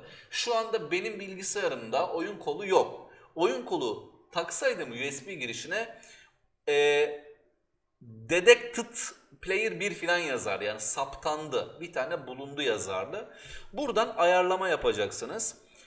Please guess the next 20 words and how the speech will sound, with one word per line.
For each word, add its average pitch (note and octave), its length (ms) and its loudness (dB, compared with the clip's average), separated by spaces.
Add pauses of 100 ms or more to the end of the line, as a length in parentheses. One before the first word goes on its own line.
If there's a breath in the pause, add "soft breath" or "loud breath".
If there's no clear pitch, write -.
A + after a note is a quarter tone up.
(120 soft breath)
Mesela F#3+ 720 4 (260)
set - 640 6
dediğinizde F3 960 4 (480)
burada G#3+ 280 2
gamepad'e G3 840 2
tıklattığınızda D3 1200 0
işte D#3 560 2
start. - 580 2 (280)
Start - 420 -4
tuşuna F3+ 320 -6
bastığınızda D#3 760 0
ayarlayacaksınız. D#3+ 1000 0 (380 soft breath)
Up F#3+ 300 6
yukarı, D#3 520 2
down E3 300 8
aşağı, C3 560 4
left E3 220 6
sol, - 400 0
A D3 420 8
right. - 240 -4